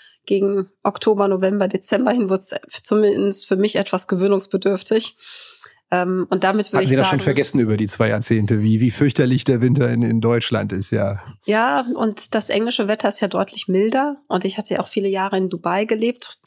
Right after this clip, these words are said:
Speaker 1: Insofern habe ich's tatsächlich wahrscheinlich verdrängt, nicht nur vergessen. Aber das war so der Punkt, an dem ich wahrscheinlich am meisten zu hadern hatte.
Speaker 2: Mhm.
Speaker 1: Aber nochmal auf Ihre Frage zurückkommend,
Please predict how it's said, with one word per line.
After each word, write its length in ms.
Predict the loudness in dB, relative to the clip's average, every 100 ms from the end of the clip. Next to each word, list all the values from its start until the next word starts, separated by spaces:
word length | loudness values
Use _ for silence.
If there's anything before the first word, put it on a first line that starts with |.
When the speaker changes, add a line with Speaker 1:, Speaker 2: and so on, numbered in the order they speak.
| -10
Speaker 1:
Insofern 480 | -2 -2 0 0 0
habe 160 | 2 -2
ich's 100 | -2
tatsächlich 720 | -2 -2 -4 -2 -4 -4 -10 -20 _
wahrscheinlich 400 | -2 0 0 0
verdrängt, 500 | -2 0 2 2 0
nicht 160 | -2 0
nur 120 | -4
vergessen. 560 | -2 0 -2 0 -2 -4 -10 -16 -6
Aber 140 | -2
das 180 | -2 0
war 140 | -2 0
so 340 | 0 0 -2
der 240 | -4 -4
Punkt, 380 | -4 0 0 0
an 80 | -2
dem 100 | 0
ich 240 | -2 -6 _ _ _ _
wahrscheinlich 520 | -4 0 0 0 2
am 140 | 2 2
meisten 400 | 0 -2 -2 -4
zu 260 | -2 -2
hadern 360 | 0 0 0 -2
hatte. 360 | -4 -2 -2 -2
Speaker 2:
Mhm. 80 | -8 -16 -20 _
Speaker 1:
Aber 400 | -2 0 0 0
nochmal 260 | 0 0 -2
auf 120 | -2
Ihre 160 | -4 -4
Frage 360 | -2 -2 -2
zurückkommend, 920 | -4 -4 -6 -6 -4 -2 -2 -4 -8